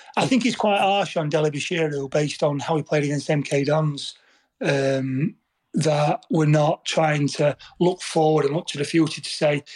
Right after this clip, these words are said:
if he does go, then we've got somebody in there. Yeah, he doesn't sit as much as Luongo does. He covers more grass, which may in turn make Byers do that more sitting role.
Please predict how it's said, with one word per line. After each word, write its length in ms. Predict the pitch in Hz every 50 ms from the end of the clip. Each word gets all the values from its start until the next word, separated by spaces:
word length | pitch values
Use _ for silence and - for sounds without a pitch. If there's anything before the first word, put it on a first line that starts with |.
| - - _ _
if 400 | - 254 208 170 151 - - - -
he 160 | - 185 175
does 240 | 151 175 190 180 -
go, 220 | - 156 147 151
then 160 | 147 151 151 151
we've 120 | 151 139
got 200 | - 175 180 -
somebody 420 | - - 170 156 160 147 151 160
in 160 | 160 165 160 147
there. 320 | 135 135 139 147 151 - - - - - - - -
Yeah, 140 | - 185 175
he 80 | 170
doesn't 320 | 170 196 185 - 196 214 -
sit 500 | - - - 220 185 156 160 - - _ _
as 160 | - 160 151
much 240 | 151 165 170 143 -
as 80 | 156 143
Luongo 480 | 156 151 156 160 156 147 151 143 143
does. 220 | 131 160 151 143 135
He 80 | 139
covers 340 | 139 - 180 160 151 147 135
more 220 | 147 147 147 143 127
grass, 400 | 156 160 156 139 - - - -
which 320 | 170 165 160 - - - - - - - - _ _ _
may 220 | 165 170 170 165
in 100 | 160 151
turn 260 | 147 - 175 160 151 147
make 340 | 147 147 147 156 156 - _ _
Byers 600 | - 160 123 165 160 156 156 151 139 131 127 -
do 200 | - - 151 143
that 160 | 143 143 180 170
more 200 | 143 147 143 123
sitting 380 | - - 156 - - 156 139
role. 400 | 135 135 131 127 131 139 139 -